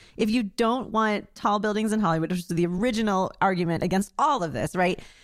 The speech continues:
Um, they don't want a lot of people living in dense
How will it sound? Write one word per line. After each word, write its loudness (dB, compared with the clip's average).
Um, 0
they -2
don't -2
want 0
a 0
lot 4
of -2
people -2
living -2
in 0
dense -2